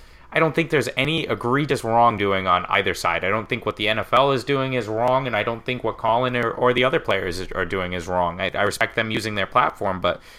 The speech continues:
you gotta know if you jump out on the limb that far and, you know, your company starts to lose some money, that's,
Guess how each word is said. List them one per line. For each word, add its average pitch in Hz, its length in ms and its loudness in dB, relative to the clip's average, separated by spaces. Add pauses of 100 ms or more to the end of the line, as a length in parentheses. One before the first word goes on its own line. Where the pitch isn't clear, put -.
(140)
you 107 140 -2
gotta 113 240 4
know 147 180 4
if - 100 -6
you 101 180 -4 (100)
jump 110 240 2
out 113 160 8
on 110 100 4
the 104 80 2
limb 131 220 2
that 101 200 2
far 113 300 4
and, 113 220 -6 (100)
you 107 100 -6
know, 107 100 0
your 120 100 -2
company 113 280 -2
starts 104 280 -2
to 107 80 -6
lose 107 180 -2
some 95 140 -4
money, 120 320 2 (640)
that's, - 560 -8